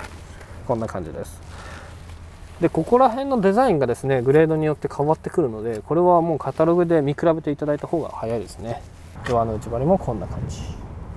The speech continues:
です。で、デリカもバッと運転席の方見に行きましょう。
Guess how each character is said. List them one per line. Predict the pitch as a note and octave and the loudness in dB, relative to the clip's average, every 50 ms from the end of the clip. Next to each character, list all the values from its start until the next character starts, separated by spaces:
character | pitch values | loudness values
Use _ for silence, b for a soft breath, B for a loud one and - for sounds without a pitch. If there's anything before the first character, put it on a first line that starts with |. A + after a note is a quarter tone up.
| - - - - - - - - - - - - | -12 -12 -12 -14 -12 -12 -14 -14 -14 -14 -8 -8
で | - - | -8 -8
す。 | - - - - - - - - - - - - - - - - - - - - - - - - - - - - - D#3 | -8 -10 -12 -12 -12 -12 -12 -12 -14 -14 -14 -14 -12 -14 -12 -12 -10 -8 -6 -6 -6 -8 -8 -10 -10 -10 -10 -8 -4 4
で、 | E3 G#3 G#3 - - - - - F3+ | 6 6 6 6 0 -18 -18 -8 0
デ | E3 F3 E3 | 2 4 4
リ | D#3+ C#3+ | 4 2
カ | - D3 C3+ | 4 4 2
も | C3 C3 A#2+ A#2+ B2 A2+ G#2+ A2 A#2 - - - - | 4 4 2 2 2 2 2 0 -2 -6 -10 -4 0
バ | C#3+ | 2
ッ | - - - | 2 2 2
と | - G2+ - - - - - - - - - - - | -2 -4 -6 -10 -12 -12 -12 -14 -14 -14 -16 -10 -4
運 | C#3+ C#3 | -2 -2
転 | C#3 - D3 C3 | 0 2 0 0
席 | - C3+ - - | 0 -2 -6 -4
の | A#2 B2 | -6 0
方 | - F3 C#3+ | 2 2 2
見 | A#2+ B2+ | 2 -2
に | A#2+ A2+ | -6 -6
行 | G#2 | -6
き | F2+ F2+ | -8 -8
ま | G2 G2+ | -10 -10
し | - - | -8 -6
ょ | |
う。 | A#2 | -8